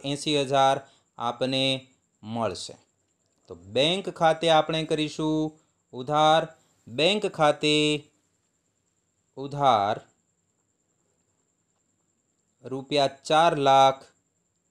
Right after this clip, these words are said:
એંસી હજાર. બેંક ખાતે ઉધાર કરીએ ચાર લાખ એંસી હજાર.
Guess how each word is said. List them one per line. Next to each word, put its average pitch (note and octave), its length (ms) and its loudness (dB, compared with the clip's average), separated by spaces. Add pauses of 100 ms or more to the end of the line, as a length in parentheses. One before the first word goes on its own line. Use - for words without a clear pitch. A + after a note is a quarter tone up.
એંસી G2+ 340 -10
હજાર. D3 380 0 (1080)
બેંક C3+ 380 -6
ખાતે C#3+ 240 -4
ઉધાર C#3+ 380 -2
કરીએ D3+ 420 -2
ચાર C3+ 360 0
લાખ C#3+ 280 0
એંસી C#3 320 -4
હજાર. D3 420 2